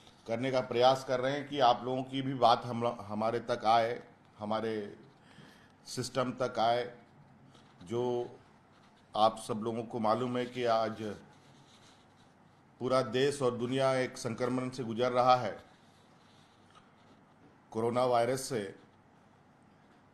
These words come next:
एक महामारी विभिन्न देशों से होते हुए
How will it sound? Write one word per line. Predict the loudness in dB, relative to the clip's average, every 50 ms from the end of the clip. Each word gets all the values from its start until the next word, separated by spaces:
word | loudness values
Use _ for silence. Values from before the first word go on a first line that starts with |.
| -16 -12
एक | -12 -12 -12 -12 -12
महामारी | -8 -8 -6 -4 -2 -2 0 2 2 2 2 0 -2 -2 -4 -6 -12 -18 -20 -20 -20 -20 -20 -20 -20 -20 -20 _ _ _ _ _ _ -20 -20 -20 -20 -20 -20 _ -20 -20 _ -20 -20 -20 -20 -20 -20 -20 -20 -20 -20 -14
विभिन्न | -8 -6 -4 -2 -2 0 0 0 -2 -2 -2 -4 -4 -8 -14 -16 -16 -12 -6
देशों | -6 -4 -4 -4 -6 -6
से | -6 -4 -4
होते | -4 -2 -4 -4 -4 -4 -2
हुए | -2 0 -2 -2 -2